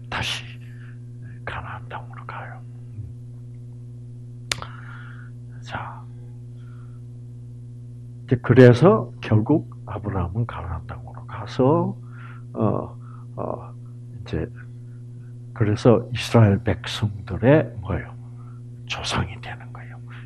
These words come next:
유대인의 조상이 되는 거예요. 자,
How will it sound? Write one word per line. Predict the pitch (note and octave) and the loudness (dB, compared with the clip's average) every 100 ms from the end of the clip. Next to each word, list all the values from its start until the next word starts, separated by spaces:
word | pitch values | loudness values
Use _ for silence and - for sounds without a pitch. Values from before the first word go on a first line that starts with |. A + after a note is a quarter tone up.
| - | -4
유대인의 | G#2+ G#2+ G#2 G2+ F2+ G2+ A2 - - - | 4 6 10 10 8 4 2 2 -12 -14
조상이 | - - - - - - | -10 -10 -10 -10 -10 -12
되는 | - - - | -14 -14 -14
거예요. | - - - - - - - - - - - - - - - - | -14 -14 -12 -12 -12 -12 -12 -12 -10 -10 -10 -10 -12 -12 -12 -12
자, | - D3+ G2 - | 8 10 10 6